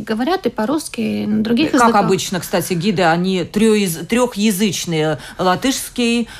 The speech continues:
Speaker 2: э, русский, английский. Так чаще, да?
Speaker 1: Нет,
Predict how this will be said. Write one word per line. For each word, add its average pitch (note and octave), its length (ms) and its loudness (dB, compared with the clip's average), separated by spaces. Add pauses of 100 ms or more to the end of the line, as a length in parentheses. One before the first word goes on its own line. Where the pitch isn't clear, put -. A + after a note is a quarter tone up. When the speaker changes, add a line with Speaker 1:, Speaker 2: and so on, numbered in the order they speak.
Speaker 2:
э, F3+ 260 4
русский, A3 400 0
английский. G3 640 2
Так F3 260 0
чаще, D#3 420 -6
да? A#3 240 -2 (360)
Speaker 1:
Нет, D4 560 2